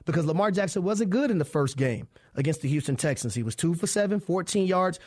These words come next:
one interception, sacked four times. Now, when I played, when you had a three-by-one set formation, right, whether it's a tight end or three receivers to the right side,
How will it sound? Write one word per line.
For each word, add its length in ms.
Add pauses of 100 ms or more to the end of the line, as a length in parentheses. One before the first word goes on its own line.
(160)
one 200
interception, 540
sacked 320
four 220
times. 460 (300)
Now, 280
when 220
I 280
played, 420
when 140
you 100
had 100
a 60
three-by-one 960
set 300
formation, 580
right, 280 (320)
whether 200
it's 140
a 40
tight 340
end 120
or 40
three 220
receivers 500
to 180
the 120
right 280
side, 420